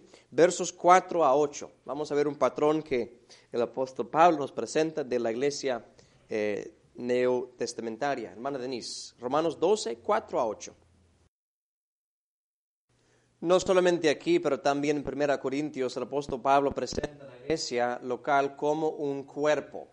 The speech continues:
Muchos somos un cuerpo en Cristo y cada quien tiene su función, ¿verdad?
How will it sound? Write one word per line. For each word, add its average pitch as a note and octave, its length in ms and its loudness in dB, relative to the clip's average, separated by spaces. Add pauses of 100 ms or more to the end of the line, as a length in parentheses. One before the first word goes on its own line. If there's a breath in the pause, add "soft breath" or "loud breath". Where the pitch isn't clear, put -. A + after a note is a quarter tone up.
(200)
Muchos F3+ 840 0
somos D#3 640 2
un D#3+ 280 -2
cuerpo C#3+ 680 0
en B2+ 300 -4
Cristo A#2 440 -16
y G2+ 40 -18
cada C#3+ 340 -2
quien D3+ 320 -6
tiene C3+ 300 -6
su B2 520 -10
función, C#3 640 2 (220)
¿verdad? G2+ 400 -6